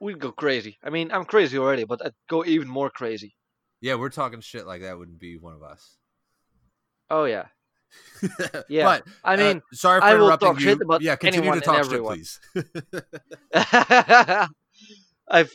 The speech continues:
Speaker 1: I've said this from the very beginning. Like, I am better than no one, but I will talk shit about everyone.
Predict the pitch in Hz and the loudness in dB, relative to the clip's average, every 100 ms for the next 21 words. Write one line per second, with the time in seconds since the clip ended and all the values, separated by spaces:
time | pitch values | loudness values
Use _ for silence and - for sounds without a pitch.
0 | - 160 151 - 202 185 170 170 156 135 | 0 0 2 0 -2 -2 -6 -6 -4 2
1 | 170 160 143 156 127 123 127 _ _ _ | 4 2 -2 -4 -4 -6 -8 _ _ _
2 | _ _ _ - _ 156 180 165 147 202 | _ _ _ -20 _ 4 4 4 4 4
3 | 202 151 151 160 143 104 - _ _ _ | 4 0 2 2 2 0 -8 _ _ _
4 | 123 160 165 165 156 208 196 - 220 - | -2 2 4 2 0 2 2 4 0 0
5 | 151 147 175 165 135 113 107 | -6 -2 0 0 0 -6 -8